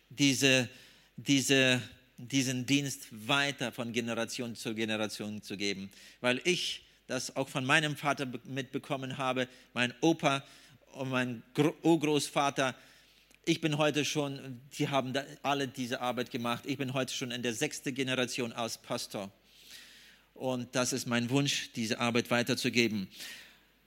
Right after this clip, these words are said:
Aber von eins von solchen Fahrten kam ich zurück. Das war der Januar fünfundneunzig, das war der einundzwanzigste Januar, das war Samstag. Von der Ostseite von Baikalsee,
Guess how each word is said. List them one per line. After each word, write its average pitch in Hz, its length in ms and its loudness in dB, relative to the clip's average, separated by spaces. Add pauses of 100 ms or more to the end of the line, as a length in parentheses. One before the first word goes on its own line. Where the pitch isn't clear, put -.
(260)
Aber 175 220 6
von 185 180 2
eins 185 480 4
von 160 240 0
solchen 160 440 4
Fahrten 160 540 4
kam 156 300 2
ich - 260 2
zurück. 143 420 4 (200)
Das 127 180 -2
war 135 160 4
der 127 300 6 (220)
Januar 139 680 2
fünfundneunzig, 135 1120 -4
das - 260 -8
war 117 220 2
der 113 200 -4
einundzwanzigste 135 800 -4
Januar, 123 480 0
das 113 220 -6
war 107 220 -2
Samstag. 135 680 -2 (480)
Von 139 140 0
der 139 120 0
Ostseite 160 540 2
von 135 220 -2
Baikalsee, 143 680 2